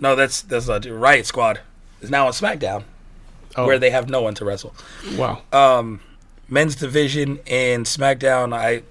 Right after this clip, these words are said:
Speaker 1: I like SmackDown a lot. <laughs> Like, Smack-, I feel bad for the people who didn't get moved to SmackDown. So, Roman Reigns, Sami Zayn, Seth Rollins, Daniel Bryan, Kevin Owens.
Speaker 2: That's good.
Speaker 1: Big E, Aleister Black, Apollo Crews.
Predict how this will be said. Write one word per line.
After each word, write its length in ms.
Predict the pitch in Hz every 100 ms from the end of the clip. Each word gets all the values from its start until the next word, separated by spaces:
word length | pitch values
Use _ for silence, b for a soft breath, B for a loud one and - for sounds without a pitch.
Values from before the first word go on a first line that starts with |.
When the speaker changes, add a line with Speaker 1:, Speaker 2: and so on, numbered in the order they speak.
| -
Speaker 1:
I 80 | 123
like 260 | 120 120 -
SmackDown 540 | - 117 110 107 101
a 80 | 92
lot. 260 | 95 95 -
<laughs> 40 | -
Like, 340 | - 196 - - B B B 247
Smack-, 380 | - 147 147
I 160 | - 139
feel 160 | 160 139
bad 240 | 131 123
for 80 | 123
the 60 |
people 260 | 110 120 110
who 80 | 110
didn't 240 | 107 101
get 140 | 101 95
moved 160 | 101
to 80 | -
SmackDown. 480 | - 101 95 98 95 - B B B B B B -
So, 560 | - 165 123 117 123 -
Roman 320 | 131 151 131
Reigns, 540 | 131 135 131 123 - -
Sami 400 | - 117 131 123
Zayn, 440 | 120 120 127 120 - - - -
Seth 340 | - 123 117
Rollins, 480 | 120 120 120 113 107
Daniel 320 | 110 127 131
Bryan, 340 | 113 117 113 107
Kevin 320 | - 120 120
Owens. 520 | 113 127 185 180 - - - - - - -
Speaker 2:
That's 220 | - 98
good. 240 | - - - - - - - - - 120
Speaker 1:
Big 240 | 143 160 -
E, 260 | 147 156 143
Aleister 360 | 131 143 131 131
Black, 280 | 127 135 127
Apollo 420 | 113 131 123 123
Crews. 540 | - 135 180 202 -